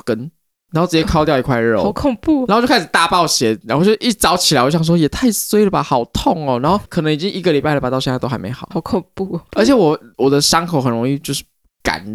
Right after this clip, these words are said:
Speaker 1: 染，它就会开始变得黄黄的。
Speaker 2: 哦。
Speaker 1: 我以前，我，我以前伤口不会这样黄黄的，
Speaker 2: 嗯。
Speaker 1: 它就是会，呃，结痂，然后就好了，
Speaker 2: 嗯。
Speaker 1: 就掉下来啊，就好了。
Speaker 2: 好恐怖。
Speaker 1: <laughs> 现在就是你还要预防它有没有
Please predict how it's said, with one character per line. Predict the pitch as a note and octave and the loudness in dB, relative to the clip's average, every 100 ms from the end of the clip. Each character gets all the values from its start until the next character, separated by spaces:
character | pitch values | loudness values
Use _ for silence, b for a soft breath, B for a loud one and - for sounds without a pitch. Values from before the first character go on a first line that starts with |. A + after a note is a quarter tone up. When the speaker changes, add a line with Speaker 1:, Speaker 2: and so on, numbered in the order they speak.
| A2+ | -8
Speaker 1:
染， | - D#3 | -6 -2
它 | |
就 | F3+ | 2
会 | G#3+ | 2
开 | A3 | 2
始 | D#3 | 0
变 | E3 | -2
得 | |
黄 | D3 - F2+ A#2+ | -2 -4 -4 -4
黄 | - - - | -4 -4 -4
的。 | F3+ | -2
Speaker 2:
哦。 | F3+ E3 D#3+ D#3 E3+ B | 0 -2 -4 -6 -8 B
Speaker 1:
我 | A#3+ | 0
以 | |
前， | B3 G3+ | 2 2
我， | F#3+ | 2
我 | A3+ | 2
以 | A3 | 2
前 | F#3 D3 - _ - | 0 -2 -12 _ -8
伤 | - G#3 | -4 -2
口 | G3+ | -2
不 | - C#3+ | 0 0
会 | |
这 | D#3 | 0
样 | D3 | -4
黄 | C3+ G2+ G#2+ | -4 -6 -6
黄 | A#2 B1+ A#1+ - | -8 -8 -12 -12
的， | G1+ G1+ - | -12 -8 -6
Speaker 2:
嗯。 | E3 E3+ | -6 -4
Speaker 1:
它 | E3+ | -4
就 | G3 | -2
是 | G3 | 0
会， | F#3+ E3+ E3+ - - | 2 0 -2 -12 -4
呃， | C3 | -4
结 | - A#2 A2+ | -2 0 0
痂， | - B2 A#2+ | 0 -4 -4
然 | |
后 | A2+ | -6
就 | A2+ | -6
好 | A#2 - - | -6 -8 -8
了， | - E3+ D#3+ | -4 -4 -4
Speaker 2:
嗯。 | E3+ _ | -10 _
Speaker 1:
就 | - | -8
掉 | D3+ C3+ | -2 -2
下 | - G2+ | -2 -4
来 | |
啊， | - A#2 | -2 -2
就 | B2 | 0
好 | A#2+ A1+ | -2 -4
了。 | - | -8
Speaker 2:
好 | E3 F3 | -4 -2
恐 | G3 | 0
怖。 | C4 B3 | 0 0
Speaker 1:
<laughs> | - | 0
现 | C#4 | 2
在 | C#4 | 4
就 | C#4 | 2
是 | B3+ | 2
你 | G#3+ | 2
还 | E3+ | 2
要 | D#3+ A3 | 2 2
预 | A#3 | 2
防 | G#3+ D3+ D#3+ | 2 2 0
它 | |
有 | F#3 | 0
没 | |
有 | D3+ | 0